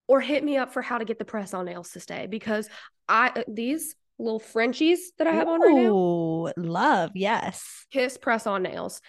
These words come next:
Speaker 1: And these are one of my favorites 'cause they come with these little tabs on them.
Speaker 2: Uh-huh.
Speaker 1: So when you're putting the nail on, you can use the tab to, like, easily pick it up and put it on and whatever.
Speaker 2: Oh.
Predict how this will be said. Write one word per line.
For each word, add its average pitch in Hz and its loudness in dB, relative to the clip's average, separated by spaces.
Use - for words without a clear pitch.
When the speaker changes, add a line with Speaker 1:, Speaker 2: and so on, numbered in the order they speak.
Speaker 1:
And 226 0
these 339 6
are 247 0
one 240 -2
of 233 -6
my 208 -2
favorites 202 -6
'cause 214 -10
they 208 -4
come 226 -8
with 226 -8
these 233 -8
little 202 -4
tabs 202 -4
on 262 0
them. 320 -2
Speaker 2:
Uh-huh. 190 0
Speaker 1:
So 262 4
when 247 4
you're 233 0
putting 247 0
the 190 0
nail 262 -2
on, 220 -4
you 214 -10
can - -10
use 214 -4
the 165 -6
tab 247 -6
to, - -8
like, 214 -2
easily 208 -2
pick 214 -8
it 208 -2
up 208 -2
and 190 -8
put 185 -6
it 190 -2
on 208 -2
and 185 -2
whatever. 226 -2
Speaker 2:
Oh. 190 -2